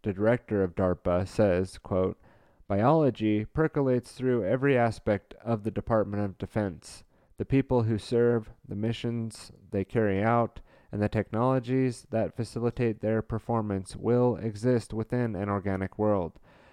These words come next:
And we are building the tools to engage what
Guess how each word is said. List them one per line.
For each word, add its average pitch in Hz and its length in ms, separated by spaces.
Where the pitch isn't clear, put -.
And 135 220
we 135 140
are 123 100
building 135 440
the 120 60
tools 131 440
to 131 160
engage 113 580
what 110 480